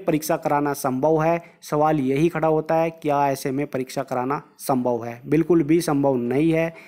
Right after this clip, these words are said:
ऐसे में सभी को प्रमोट कर देना चाहिए। यहाँ पर जो एक खबर और देख लेते हैं कि छात्रों को हॉस्टल में कैसे रोकेंगे।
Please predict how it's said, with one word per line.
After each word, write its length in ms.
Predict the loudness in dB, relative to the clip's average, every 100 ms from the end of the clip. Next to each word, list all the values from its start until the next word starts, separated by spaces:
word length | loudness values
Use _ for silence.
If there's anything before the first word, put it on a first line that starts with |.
| -6 -2
ऐसे 260 | 0 2
में 140 | 2 2
सभी 260 | 2 2
को 120 | 2
प्रमोट 380 | 2 0 0 -2
कर 180 | -2 0
देना 240 | 0 -2
चाहिए। 440 | -2 -4 -4 -6 -8 -18 _ _ _ _ _ _ _ _ _ _ -20 -20 _ _ _
यहाँ 340 | 4 6 6 4
पर 140 | 4
जो 100 | 4
एक 200 | 2 2
खबर 180 | 2 4
और 100 | 4
देख 180 | 4 4
लेते 200 | 4 4
हैं 80 | 2
कि 60 |
छात्रों 400 | 0 0 2 2 6
को 140 | 4
हॉस्टल 360 | 4 2 2 4
में 220 | 2 2
कैसे 260 | 0 2 4
रोकेंगे। 460 | 2 2 0 0